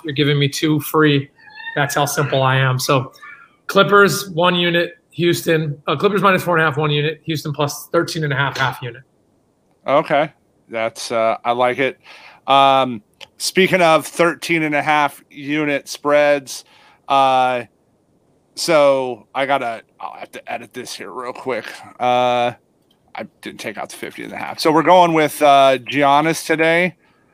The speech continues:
Speaker 2: um, because they're thirteen and a half point favorites, under six and a half assists 'cause we got plus money on it. This is just,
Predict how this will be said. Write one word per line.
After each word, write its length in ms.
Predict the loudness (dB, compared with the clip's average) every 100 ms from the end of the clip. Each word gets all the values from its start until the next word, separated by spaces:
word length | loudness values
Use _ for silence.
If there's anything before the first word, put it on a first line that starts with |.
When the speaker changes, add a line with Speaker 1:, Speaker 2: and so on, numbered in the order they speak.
| _ 0
Speaker 2:
um, 440 | 2 4 2 -2 -10 _
because 360 | -2 0 -2
they're 640 | -2 2 4 4 2 0 -4 _ _ _ _ _
thirteen 420 | 0 0 0 0 0
and 100 | -2
a 60 |
half 320 | 0 0 0
point 340 | -2 -2 -2 -2
favorites, 540 | -4 -2 0 -2 -6 _ _ _ _ 0
under 360 | 0 2 0
six 360 | 0 -4 -6 -4
and 100 | -6
a 40 |
half 260 | -2 -2 -2
assists 420 | -8 -4 -4 -6
'cause 140 | -8
we 100 | -4
got 200 | -2 -2
plus 300 | 0 0 0
money 240 | -2 -4 -4
on 180 | -8 -10
it. 100 | -16 _ _ _ _ _ _ _ _
This 280 | 2 2 4
is 220 | 2 2
just, 680 | -2 4 6 4 2 -10 -14